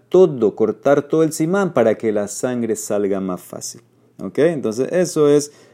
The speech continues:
eh, lo que dice la Gemara, la sangre hay que recibirla. Toda la, la, eso es lo que se llama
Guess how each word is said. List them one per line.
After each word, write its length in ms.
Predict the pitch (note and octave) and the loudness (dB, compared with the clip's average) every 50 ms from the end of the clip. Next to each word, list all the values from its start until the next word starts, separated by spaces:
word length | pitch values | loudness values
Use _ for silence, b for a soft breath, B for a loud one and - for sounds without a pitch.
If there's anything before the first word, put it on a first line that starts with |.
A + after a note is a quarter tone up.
| b b | b b
eh, 300 | b A#2 A2+ A2 A2 A2 G#2+ | b 0 2 4 4 4 4
lo 100 | A2 G#2+ | 2 0
que 60 | A2 | 0
dice 140 | A2+ A#2 B2+ | 0 -2 -2
la 60 | C3 | -2
Gemara, 220 | C3 C#3+ D#3 D#3+ C#3+ | 0 0 2 4 4
la 120 | A#2+ G#2 | 4 4
sangre 280 | - - C#3 D3 D#3 D3+ | 2 2 2 2 2 2
hay 60 | D3 | 4
que 120 | - D#3+ | 4 2
recibirla. 800 | D3 C#3 A#2+ - - A#2 G#2+ G2+ G2 F2+ E2 F2+ F#2+ G2+ A2+ - _ _ _ | 4 2 2 0 0 0 2 2 0 0 0 -2 -6 -6 -8 -12 _ _ _
Toda 260 | - D3+ D#3+ E3 E3 | 0 2 4 4 4
la, 240 | D#3 C3+ B2 A2 G2+ | 4 4 4 4 2
la, 200 | A#2+ A#2 G#2+ G2 | 2 2 2 0
eso 120 | - - | 0 0
es 20 | C3 | 0
lo 80 | A#2+ | 0
que 60 | G2+ F#2+ | 0 0
se 80 | A2 | -2
llama 300 | A2+ A#2+ B2+ B2+ B2+ - | -2 0 -2 -4 -6 -8